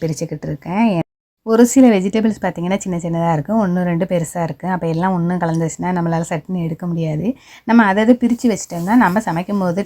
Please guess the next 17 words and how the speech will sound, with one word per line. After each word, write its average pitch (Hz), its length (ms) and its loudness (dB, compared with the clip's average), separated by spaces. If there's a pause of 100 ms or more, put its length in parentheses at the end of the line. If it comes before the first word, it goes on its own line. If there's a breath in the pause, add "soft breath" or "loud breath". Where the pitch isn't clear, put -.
தேவையான 185 400 0
பொருளை 165 260 -4
டக்கு 156 220 -10
டக்குன்னு 165 320 -4
எடுத்துடலாம். 156 500 -6 (360 loud breath)
அதனால 160 280 0
நான் 160 140 0
எடுத்து 151 220 -6
வச்சுக்கிட்டு 156 380 -10
இருக்கேன். 165 340 -4
இந்த 208 200 0
கேரட் 190 360 0
வந்து 160 240 0
நான் 170 140 -2
சந்தையில 156 440 -6
தான் 156 160 0
வாங்கினேன். 156 500 -2